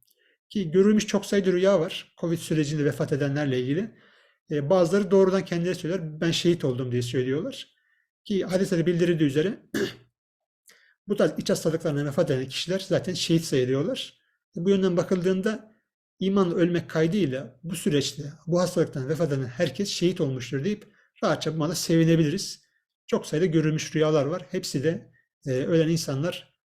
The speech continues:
kabir alemlerinin, berzah alemlerinin rahat içinde bulunduklarını ifade etmiştir. Beşinci örnek rüya.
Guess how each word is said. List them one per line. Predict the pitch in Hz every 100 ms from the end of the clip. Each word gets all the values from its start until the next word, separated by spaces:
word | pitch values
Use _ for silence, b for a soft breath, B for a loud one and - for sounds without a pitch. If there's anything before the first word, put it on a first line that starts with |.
| _ _
kabir | - 220 175
alemlerinin, | 139 135 185 180
berzah | 156 151 147 147 196
alemlerinin | 131 131 170 170
rahat | 143 - -
içinde | 180 - 127
bulunduklarını | 156 131 120 139 175
ifade | 151 123
etmiştir. | 123 - - - - - _ b b _ _ _ _ _ _ _ _ _ _ _ _ _ -
Beşinci | 233 262 254
örnek | 214 165 - 147
rüya. | 175 226 -